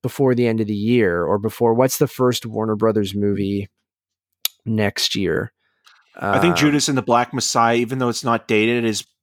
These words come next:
Speaker 2: gonna be
Speaker 1: Probably
Speaker 2: coming out before
Speaker 1: February
Speaker 2: the,
Speaker 1: or
Speaker 2: uh, the awards cutoff. So in February,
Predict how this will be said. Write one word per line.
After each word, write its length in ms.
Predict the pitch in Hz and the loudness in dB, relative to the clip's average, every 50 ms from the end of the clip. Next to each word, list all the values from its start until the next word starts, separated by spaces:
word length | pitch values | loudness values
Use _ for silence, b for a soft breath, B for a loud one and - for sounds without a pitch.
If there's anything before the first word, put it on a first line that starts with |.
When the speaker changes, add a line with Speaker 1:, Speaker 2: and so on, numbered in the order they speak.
| _ - | _ -6
Speaker 2:
gonna 160 | - 127 120 | -4 -2 2
be 20 | 110 | 2
Speaker 1:
Probably 180 | 110 110 110 | 2 2 2
Speaker 2:
coming 240 | 117 120 113 110 110 | 2 0 -2 0 0
out 140 | 110 110 110 | 0 0 0
before 680 | - 117 - - - 117 107 107 110 107 104 104 101 B B B B B B B _ _ 95 | -2 -4 -4 -6 -6 -2 0 2 2 2 2 0 -2 B B B B B B B _ _ -6
Speaker 1:
February 360 | 98 98 117 107 107 104 104 | -2 0 0 2 2 2 2
Speaker 2:
the, 40 | 98 | 2
Speaker 1:
or 40 | 98 | 2
Speaker 2:
uh, 280 | 101 98 98 98 98 98 | 2 2 2 2 0 0
the 140 | 101 117 | 0 0
awards 480 | 113 104 98 98 98 104 110 117 117 - | 0 0 0 0 0 0 0 -2 -4 -6
cutoff. 500 | - - 131 117 120 127 139 147 - - | -4 0 0 2 2 2 2 0 -2 -6
So 220 | - - 131 110 | -8 -4 -4 -4
in 80 | 104 98 | -4 -4
February, 520 | - 117 110 110 131 135 147 156 190 202 | -4 -6 -4 -4 -2 0 0 2 0 0